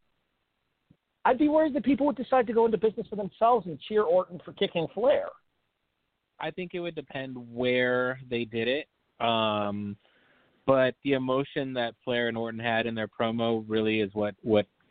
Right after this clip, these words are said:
Speaker 2: carried it over. So I think that they would have, uh, I think that they would have been just fine.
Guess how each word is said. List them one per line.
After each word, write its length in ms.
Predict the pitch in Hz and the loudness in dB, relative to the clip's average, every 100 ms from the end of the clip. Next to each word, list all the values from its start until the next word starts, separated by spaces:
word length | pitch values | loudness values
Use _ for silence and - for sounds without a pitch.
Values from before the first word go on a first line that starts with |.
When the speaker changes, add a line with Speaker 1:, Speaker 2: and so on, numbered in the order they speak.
| - | -2
Speaker 2:
carried 260 | 123 110 101 | 2 4 2
it 120 | 95 | 0
over. 400 | 95 92 98 107 - | -2 -2 -2 -4 0
So 80 | 117 | 2
I 140 | 120 | 2
think 240 | - 139 120 | 4 2 2
that 100 | 104 | 0
they 80 | 104 | 2
would 180 | 104 98 | 2 2
have, 220 | 98 95 | -2 -2
uh, 180 | 95 90 - _ _ _ _ _ _ _ _ _ _ _ | -6 -8 -10 _ _ _ _ _ _ _ _ _ _ _
I 60 | 110 | -6
think 200 | - 120 | -2 0
that 120 | 110 | 2
they 80 | 113 | 4
would 120 | 107 | 4
have 80 | 101 | 4
been 140 | 101 95 | 2 0
just 180 | 92 - | -4 -4
fine. 280 | 87 - | -6 -6